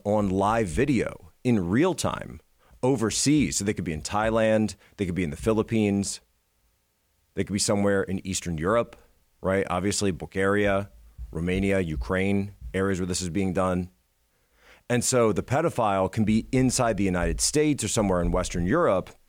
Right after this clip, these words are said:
and then is then sending messages or making requests of what's happening in live real time. I want people to understand this.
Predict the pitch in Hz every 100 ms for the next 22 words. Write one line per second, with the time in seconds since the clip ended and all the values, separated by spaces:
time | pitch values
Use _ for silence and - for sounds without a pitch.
0 | - - - 110 117 101 113 101 - 131
1 | 117 98 107 131 120 107 113 98 95 98
2 | 107 92 80 - 147 160 104 90 - -
3 | - _ _ _ - 113 92 104 - 113
4 | 110 104 95 87 90 - _ 107 101 95
5 | 92 87 87 80 120 135 82 82 131 -
6 | 143 120 101 98 - 143 185 85 - -